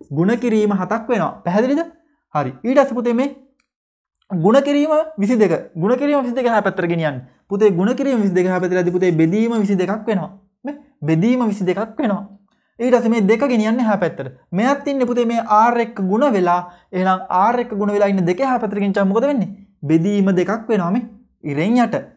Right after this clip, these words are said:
මේ දෙන්න ගුණ වෙන්න ඕන. පැහැදිලි? බෙදීම දෙකක් වෙනවා. සමානයි පුතේ. දැන් මේ පැත්තේ ඉන්නේ කවුද? මෙයාවත් ගෙනිච්චා,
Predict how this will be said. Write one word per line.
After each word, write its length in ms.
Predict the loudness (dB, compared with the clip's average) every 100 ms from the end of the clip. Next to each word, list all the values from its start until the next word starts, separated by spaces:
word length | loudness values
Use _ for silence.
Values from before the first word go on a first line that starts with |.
| -12 -4
මේ 100 | 0
දෙන්න 140 | 0 0 0
ගුණ 140 | 0
වෙන්න 160 | 0 0
ඕන. 100 | 0
පැහැදිලි? 260 | 0 -2 -2 0
බෙදීම 280 | 0 2 2
දෙකක් 200 | 2 0
වෙනවා. 160 | -2 -2
සමානයි 400 | 0 2 2 2 0
පුතේ. 140 | 0
දැන් 100 | 0 0
මේ 100 | 0
පැත්තේ 200 | 0 0
ඉන්නේ 140 | 0 2
කවුද? 180 | 2 -2 -6 -12 -2
මෙයාවත් 360 | 2 2 2 0
ගෙනිච්චා, 300 | -2 -2 -2